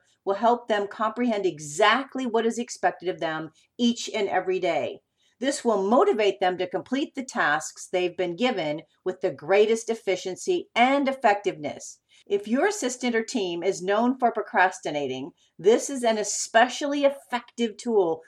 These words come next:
for encouraging them to stay focused. When you don't leave wiggle room for lollygagging, you'll have one heck of a productive team, and you'll be glad you implemented this resource. Customize each to-do list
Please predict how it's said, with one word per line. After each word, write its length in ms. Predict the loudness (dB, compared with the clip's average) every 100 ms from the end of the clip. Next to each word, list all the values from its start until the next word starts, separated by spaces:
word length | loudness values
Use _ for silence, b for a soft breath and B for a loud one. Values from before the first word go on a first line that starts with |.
| B
for 120 | 0
encouraging 540 | 0 0 2 2 2 2
them 180 | 0 -2
to 140 | -6
stay 560 | -6 2 4 6 4 2
focused. 800 | 2 2 2 -2 -2 -6 -18 _ _ _ -6
When 180 | -2 0
you 120 | 2
don't 360 | 4 4 2
leave 240 | 0 0 0
wiggle 440 | 2 2 4 2
room 360 | 2 -4 -6 -6
for 180 | -4 -2
lollygagging, 1120 | 2 4 6 2 0 0 0 -4 -8 -8 -12 _ _
you'll 200 | 0 0
have 420 | 0 2 2 2
one 480 | -2 0 2 2 0
heck 340 | 0 0 0
of 120 | 0 0
a 60 |
productive 840 | 0 -4 -6 -2 -2 0 2 2 0
team, 420 | -4 -4 -4 -8 b b
and 180 | -4 -2
you'll 100 | -2
be 120 | -2
glad 420 | 0 4 6 6
you 120 | 2 0
implemented 840 | -4 -6 -6 -4 -4 -6 -8 -8 -14 _
this 540 | -10 -8 -2 -2 -2 -6
resource. 800 | -8 -6 -4 -2 -2 -6 -16 -20 _ _ _ b b b
Customize 680 | 0 0 2 2 2 2 -2 -2
each 300 | -2 -4 -8
to-do 380 | -6 -4 -2 0
list 400 | 0 -2 -8